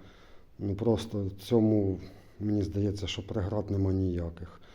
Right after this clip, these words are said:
Ну, звісно, на п'ятсот амперах варити, я не знаю навіть, чи моя проводка видержить. Автомати то видержать, а от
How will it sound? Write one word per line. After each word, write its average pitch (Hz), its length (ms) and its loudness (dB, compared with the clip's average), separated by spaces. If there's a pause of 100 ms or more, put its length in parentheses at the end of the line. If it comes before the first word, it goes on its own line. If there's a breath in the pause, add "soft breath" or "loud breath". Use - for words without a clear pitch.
(400 loud breath)
Ну, - 100 -12
звісно, 143 300 8
на 110 80 8
п'ятсот 117 380 0
амперах 110 520 2
варити, 110 500 2
я 98 340 4
не 95 420 4
знаю 95 300 2
навіть, 95 260 2
чи 95 140 -6
моя 98 280 0
проводка 110 480 -2
видержить. 82 600 -2
Автомати 104 520 0
то 101 120 -6
видержать, 92 600 -2
а 92 40 -6
от 87 160 -6